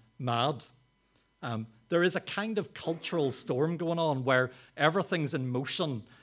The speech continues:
and everything's in upheaval and there's kind of a kind of chaos. And it seems that very little is stable,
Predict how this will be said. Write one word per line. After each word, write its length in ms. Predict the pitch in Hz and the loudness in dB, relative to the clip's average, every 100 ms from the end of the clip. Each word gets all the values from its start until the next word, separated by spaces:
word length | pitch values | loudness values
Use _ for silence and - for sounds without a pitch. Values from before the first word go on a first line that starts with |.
| - | -10
and 120 | 127 | -2
everything's 500 | 139 165 160 151 127 | 0 0 0 -2 -2
in 100 | 139 | -2
upheaval 640 | 127 - 131 123 156 131 | -4 -4 -6 -2 -2 -2
and 200 | 120 131 - | -4 -6 -8
there's 200 | 147 123 | -8 -6
kind 200 | - 170 | -4 -2
of 80 | 160 | -4
a 120 | - | -6
kind 300 | - - 190 | -8 -6 -4
of 140 | 147 - | -4 -6
chaos. 640 | - 139 160 151 - - - - - _ - | -8 -4 -2 -4 -6 -10 -12 -20 -20 _ -8
And 120 | 139 | -6
it 100 | 139 | -2
seems 300 | - 180 160 | 2 2 2
that 100 | 143 | -2
very 380 | 110 156 185 156 | 0 0 0 -2
little 400 | 131 139 131 117 | -2 -4 -4 -4
is 100 | - | -4
stable, 600 | - - 120 151 147 | -6 -4 -2 -2 -4